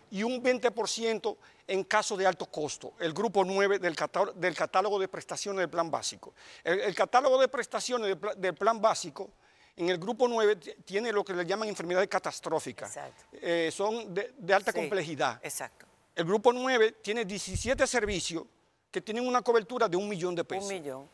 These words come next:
Speaker 1: Y, eh, en ese caso, la, el, la cuota moderadora variable es un veinte por ciento. También en caso de laboratorio y,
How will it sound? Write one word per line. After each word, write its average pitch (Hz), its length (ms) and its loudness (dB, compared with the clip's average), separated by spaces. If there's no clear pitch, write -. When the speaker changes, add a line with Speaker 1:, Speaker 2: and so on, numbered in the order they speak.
Speaker 1:
Y, - 160 -6
eh, 208 400 4
en 196 80 2
ese 220 180 2
caso, 247 440 4
la, 196 160 6
el, 190 580 0
la 190 160 4
cuota 214 300 6
moderadora 247 480 6
variable 240 420 4
es 196 120 -8
un 202 120 -8
veinte 196 240 0
por 165 160 -6
ciento. 117 380 -10
También 202 440 2
en 226 120 0
caso 220 240 2
de 240 100 4
laboratorio 240 800 4
y, 190 100 -10